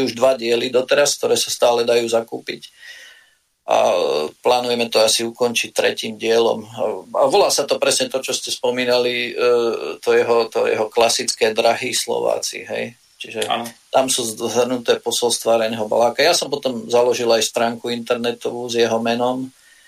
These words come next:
Speaker 1: kde som dokonca dal naraziť zla, e, strieborné mince, pamätné, čiže kto by mal o také záujem, tak môže ich mať, s jeho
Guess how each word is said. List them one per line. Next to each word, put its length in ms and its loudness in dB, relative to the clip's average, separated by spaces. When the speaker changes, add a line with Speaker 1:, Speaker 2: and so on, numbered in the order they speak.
Speaker 1:
kde 160 -4
som 160 2
dokonca 480 0
dal 320 2
naraziť 480 0
zla, 240 4
e, 180 4
strieborné 560 2
mince, 560 0
pamätné, 640 0
čiže 320 -14
kto 80 2
by 80 -4
mal 240 2
o 80 0
také 240 -4
záujem, 560 0
tak 160 -12
môže 320 -6
ich 80 -14
mať, 400 -4
s 180 -8
jeho 240 2